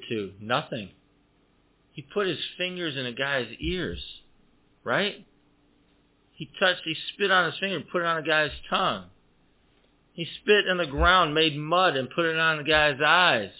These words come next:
for, so that he'd be healed, he could see. He lifted people up that were laying down or sitting down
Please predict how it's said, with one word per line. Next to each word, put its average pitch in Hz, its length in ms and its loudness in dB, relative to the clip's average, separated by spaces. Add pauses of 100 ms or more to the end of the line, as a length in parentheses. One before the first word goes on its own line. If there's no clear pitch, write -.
(120)
for, 117 220 -2 (460)
so 143 120 0
that 143 100 0
he'd 139 220 -2
be 139 160 -4
healed, 170 360 2
he 120 80 2
could 120 140 -4 (180)
see. 160 420 0 (840)
He 160 140 -4
lifted 180 440 2
people 185 420 2
up 185 220 4
that 143 120 0
were 143 120 -2
laying 165 460 2
down 170 340 4
or 135 80 0 (140)
sitting 165 320 -4
down 165 380 0